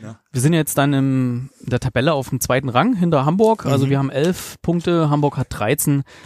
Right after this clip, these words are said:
Speaker 2: Sandhausen hat zehn hinter uns. Aber letzten Endes ist es ja noch nicht so aussagekräftig, die Tabelle jetzt am Anfang des Jahres.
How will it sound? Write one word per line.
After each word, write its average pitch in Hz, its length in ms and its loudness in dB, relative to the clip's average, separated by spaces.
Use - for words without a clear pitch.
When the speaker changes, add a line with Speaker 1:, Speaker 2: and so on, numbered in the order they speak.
Speaker 2:
Sandhausen 127 680 -2
hat 107 140 -6
zehn 127 260 0
hinter 135 160 0
uns. 127 120 -2
Aber 120 160 -2
letzten 127 260 0
Endes 127 380 -2
ist - 140 -4
es 131 120 -2
ja 120 100 0
noch 120 140 0
nicht 131 160 0
so 127 180 -2
aussagekräftig, 127 840 -2
die - 100 -8
Tabelle 120 340 0
jetzt 127 320 -2
am 113 360 -4
Anfang 123 340 -8
des 107 140 -6
Jahres. 120 380 -2